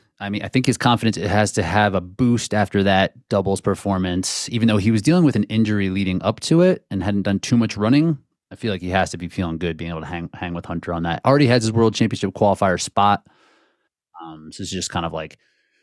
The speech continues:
a money race for him, pressure free, so he can go out and do his thing. I think, what, what, what kind of odds would you give Sandy being in the top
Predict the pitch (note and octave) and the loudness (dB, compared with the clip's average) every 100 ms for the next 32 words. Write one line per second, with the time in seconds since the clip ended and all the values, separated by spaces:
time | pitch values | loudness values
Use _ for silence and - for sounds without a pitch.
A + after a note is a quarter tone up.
0 | _ _ - A#2+ C3+ C3+ C3 A#2+ C3 B2 | _ _ -2 2 4 4 4 2 2 2
1 | A2 A#2+ A2 A#2 A2+ A2 G2+ G#2 G2+ G2 | 2 0 0 -6 -6 -6 -6 -8 -4 -4
2 | F#2+ G2 F#2 F#2+ F#2 - _ _ _ _ | -2 -6 -4 -4 -6 -8 _ _ _ _
3 | _ _ _ _ _ _ _ _ _ A#2 | _ _ _ _ _ _ _ _ _ -10
4 | - D3 C3 D#3 F3 A#2+ C#3 A#2 C3+ F3+ | 0 0 2 2 2 0 -4 -2 -4 0
5 | F#3 - A#2+ A#2+ A#2 A2+ A2 - - _ | 0 0 2 4 4 2 -4 -10 -12 _
6 | _ - A2 A2+ A2 A#2 G#2+ G#2 - A2+ | _ -6 -4 -2 0 4 4 4 0 2
7 | G#2+ G2+ G2+ G2 F2+ E2+ _ G2+ F#2+ F#2+ | 2 2 2 0 -2 -6 _ -6 -6 -8
8 | - F#2 F2 - - F#2 F2 - | -10 -10 -10 -8 -4 0 0 -2